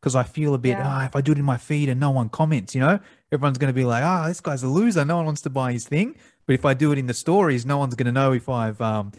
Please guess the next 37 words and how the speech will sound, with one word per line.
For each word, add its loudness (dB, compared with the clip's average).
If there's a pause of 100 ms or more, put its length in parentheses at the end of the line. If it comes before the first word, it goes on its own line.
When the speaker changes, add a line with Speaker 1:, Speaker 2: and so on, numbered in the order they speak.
(120)
Speaker 1:
so 2
maybe 4
Speaker 2:
True. -2
Speaker 1:
that's 0
why, 0
<laughs> -2
you 2
know, 0 (360)
and 4
it's -12
not, 6
I'm 4
not 2
saying 0
that's 0
a -4
good 4
strategy, -2
you 2
know, 4
but 2
it's -4
just -8
Speaker 2:
Yeah. -2
Speaker 1:
like, -4
that -4
might 2
be 0
what -2
some -6
of 0
the -2
users, -2 (260)
um, -2
that 2
are 0
doing, -2